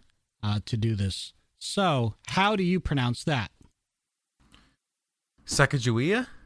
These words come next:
Speaker 1: Right. So that is, that is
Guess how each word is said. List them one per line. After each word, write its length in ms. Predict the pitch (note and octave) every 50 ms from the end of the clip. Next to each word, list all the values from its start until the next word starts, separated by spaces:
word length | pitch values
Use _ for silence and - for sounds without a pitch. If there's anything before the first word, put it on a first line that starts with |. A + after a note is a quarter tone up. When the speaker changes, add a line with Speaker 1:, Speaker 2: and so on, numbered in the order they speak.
| - _ _ _ _ _ _ _ _ _ _ _ _ _ _ _ _ _ _ -
Speaker 1:
Right. 300 | D3+ F3 F3 D3+ B2+ G2+ _ -
So 200 | - - D3 C#3
that 280 | C3+ D3+ D3+ E3 E3+
is, 540 | E3+ E3 D#3+ D3+ D3 C3+ C3 - - - - - - - - _ _ _ _ _ _ _ _ _ _ _ _ _ _ _ _ -
that 200 | D#3 D3+ D#3 D3+
is 560 | D#3 D#3 D3 C#3 C3+ B2+ B2 - - - -